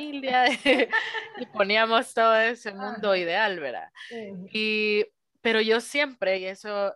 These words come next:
Speaker 1: siempre, siempre yo me acuerdo que, que lo ponía y siempre he querido buscar como esas tareas o esos
Speaker 2: Ajá.
Speaker 1: papelitos donde lo poníamos,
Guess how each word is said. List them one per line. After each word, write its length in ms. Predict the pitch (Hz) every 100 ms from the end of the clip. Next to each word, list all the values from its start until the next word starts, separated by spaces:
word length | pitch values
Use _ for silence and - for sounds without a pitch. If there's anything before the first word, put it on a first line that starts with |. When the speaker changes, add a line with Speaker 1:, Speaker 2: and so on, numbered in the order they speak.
| _
Speaker 1:
siempre, 540 | _ - - 220 208 220
siempre 440 | 220 208 202 202
yo 120 | 190
me 100 | 190
acuerdo 480 | 190 - 196 190 185
que, 320 | - 170 156 -
que 100 | 180
lo 180 | 180 175
ponía 300 | 165 175 202
y 40 |
siempre 300 | 196 214 208
he 40 | 240
querido 300 | 214 202 220
buscar 380 | 214 - 202 208
como 160 | 208
esas 260 | 208 240 -
tareas 420 | 185 180 208 208
o 80 | 196
esos 380 | 180 214 202 190
Speaker 2:
Ajá. 20 |
Speaker 1:
papelitos 580 | 214 190 180 180 190 190
donde 200 | 190 185
lo 140 | 175 -
poníamos, 540 | 156 165 190 220 _